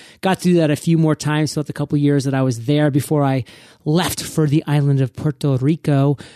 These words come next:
But what, one thing that I definitely realized was how special San Diego is as a place. And I kinda wanna talk about that as a location as we move into the latter part of this interview. But first, we're gonna take a quick minute to thank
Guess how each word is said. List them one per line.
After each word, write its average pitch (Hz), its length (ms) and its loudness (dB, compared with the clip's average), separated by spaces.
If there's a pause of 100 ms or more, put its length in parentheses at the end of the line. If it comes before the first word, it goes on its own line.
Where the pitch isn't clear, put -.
(320)
But - 320 -2 (320)
what, - 240 -4 (300)
one 226 280 2
thing 247 160 2
that 190 100 0
I 170 100 2
definitely 170 460 0
realized 143 600 0
was 143 220 -4
how - 280 -10
special 170 800 -2
San 160 320 -2
Diego 143 680 0
is 139 300 -2
as 135 240 -10
a 127 60 -8
place. 139 460 -6
And 147 60 -4
I 156 60 -6
kinda 208 180 -2
wanna 208 140 0
talk - 380 -8
about 147 260 -4
that 135 160 -4
as 135 140 -2
a 135 80 -4
location 135 580 -4
as 127 140 -6
we 135 120 -2
move 139 300 0
into 139 420 0 (340)
the 156 100 -2
latter 143 340 0
part 147 220 -2
of 139 60 -2
this 131 140 -4
interview. 135 360 2
But 147 180 -8
first, 208 340 0
we're - 60 -10
gonna 202 80 0
take 175 120 -6
a 165 80 -4
quick - 360 -10
minute 160 480 0 (280)
to 147 100 -2
thank 156 420 -2